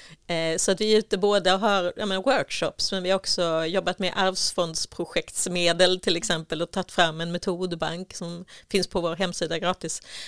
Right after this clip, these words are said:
eh, där man kan jobba med unga människor med, eh, olika klimatkänslor.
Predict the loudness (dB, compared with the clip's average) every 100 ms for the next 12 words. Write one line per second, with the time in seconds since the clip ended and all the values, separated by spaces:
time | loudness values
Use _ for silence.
0 | -16 -2 2 2 0 -4 2 4 4 -2
1 | -4 -6 -2 2 2 2 4 4 4 0
2 | 2 2 0 0 0 0 -6 -4 -4 -6
3 | -6 -4 0 -2 -2 -6 -4 -4 -4 -4
4 | -4 -4 -6 -6 -6 -8